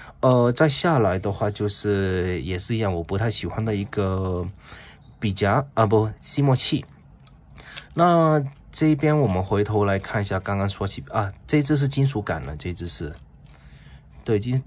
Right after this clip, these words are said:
金属感，金属感，摸起来，对，摸，一摸上去特别硬，那肯定金属感。笔夹的话，现在就是，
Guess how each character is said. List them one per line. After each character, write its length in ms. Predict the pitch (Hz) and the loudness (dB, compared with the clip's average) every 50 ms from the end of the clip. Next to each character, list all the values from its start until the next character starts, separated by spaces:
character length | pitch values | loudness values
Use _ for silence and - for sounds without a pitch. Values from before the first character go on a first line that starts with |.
| - | -4
金 160 | - - 131 | -2 0 0
属 120 | 120 - 110 | 0 0 -2
感， 180 | - 85 82 | -6 -6 -6
金 100 | 85 101 | -4 -6
属 140 | 104 101 98 | -6 -4 -6
感， 120 | 90 90 85 | -6 -4 -2
摸 180 | 90 101 104 101 | -2 -2 -2 -2
起 100 | - 87 | -2 -4
来， 120 | 80 78 | -6 -6
对， 280 | - - 87 82 85 - - - - - | -6 -6 -6 -6 -8 -12 -16 -16 -8 -4
摸， 200 | 113 120 123 - - - | -2 -2 -2 -2 -4 -6
一 80 | - 117 | -4 -2
摸 260 | 113 120 120 117 123 | 0 0 2 2 2
上 140 | 127 127 117 | 2 0 0
去 260 | 107 110 101 95 90 - - - - - | -2 -2 -4 -4 -4 -6 -10 -18 -20 -12
特 140 | - - - | -8 -6 -6
别 100 | - 98 90 | -4 -6 -6
硬， 280 | 104 107 92 85 85 | -4 -4 -4 -4 -4
那 80 | 90 90 | -6 -8
肯 160 | 87 - 87 | -8 -8 -8
定 160 | 80 87 90 | -6 -6 -6
金 160 | 87 - 107 | -6 -6 -6
属 140 | 104 - 104 | -6 -6 -6
感。 180 | 98 - 85 - - - - - - - - - - - - | -6 -6 -6 -8 -8 -12 -18 -20 -18 -18 -18 -20 -20 -12 -6
笔 160 | - 123 110 | -4 -2 -2
夹 240 | 110 - 143 151 180 | 0 2 4 4 4
的 140 | 180 165 151 | 4 2 2
话， 140 | 156 156 143 | 2 2 0
现 200 | 135 - 135 131 | 0 0 -2 0
在 140 | 123 117 | 0 0
就 160 | 107 113 107 104 | -2 -2 -2 -4
是， 400 | - - 104 98 92 87 - | -2 -2 -2 -2 -2 -2 -6